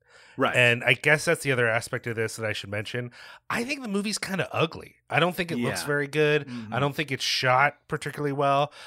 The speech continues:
Speaker 2: I mean, thinking that he made this,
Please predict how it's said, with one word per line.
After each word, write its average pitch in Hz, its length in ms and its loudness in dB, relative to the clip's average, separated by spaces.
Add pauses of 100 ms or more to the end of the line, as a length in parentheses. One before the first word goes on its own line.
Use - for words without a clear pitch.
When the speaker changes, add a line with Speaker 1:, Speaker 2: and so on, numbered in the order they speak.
(140)
Speaker 2:
I 143 80 0
mean, 143 240 0 (500)
thinking 208 420 0
that 135 160 2
he 135 100 -2
made 127 280 0
this, 127 340 -2